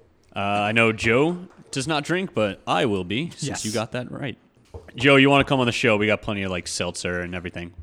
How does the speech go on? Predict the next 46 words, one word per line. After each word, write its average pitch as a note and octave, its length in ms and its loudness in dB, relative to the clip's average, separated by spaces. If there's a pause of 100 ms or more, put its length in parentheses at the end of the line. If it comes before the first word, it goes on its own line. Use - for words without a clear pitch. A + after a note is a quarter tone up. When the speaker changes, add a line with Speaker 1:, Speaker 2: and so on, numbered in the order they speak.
(100)
Speaker 1:
You - 60 -12
can G2+ 100 -10
drink G2 180 -6
some F#2+ 140 -10
La F2+ 80 -8
Croix. F2+ 320 -4
<laughs> - 800 -20
In B2+ 120 2
all A#2 160 4
seriousness. G2 680 -4 (300)
<laughs> A#2 100 -6 (1200)
He B2 160 -2
does A#2 180 -4
not B2+ 200 -2
drink A#2+ 200 -2
because G#2+ 200 -4
alcoholism G2+ 720 -4
runs F#2+ 300 -6
in F2+ 60 -10
his F2+ 140 -8
family, F2+ 400 -6
so F2+ 380 -4 (320)
we, F#2+ 100 -10
Speaker 2:
Don't D#3+ 160 2
Speaker 1:
uh, F#2+ 120 -2
Speaker 2:
have D3+ 100 0
a D3 60 -4
beer, C3 200 -6
bro. A#2 160 -2
Speaker 1:
res-, - 220 -6
respect A2+ 680 -2
the G2+ 320 -2
<laughs> - 20 -14
hell G2+ 240 -4
out F#2 140 -6
of F#2 160 -10
his F2+ 200 -10
restraint C3+ 340 -2
Speaker 2:
Don't C3+ 100 -6
Speaker 1:
there. - 100 -8
Speaker 2:
have A2+ 120 -6
a G#2+ 60 -10
beer. E2+ 300 -12
That's - 240 -14
my E2 100 -14
fault. F2 280 -18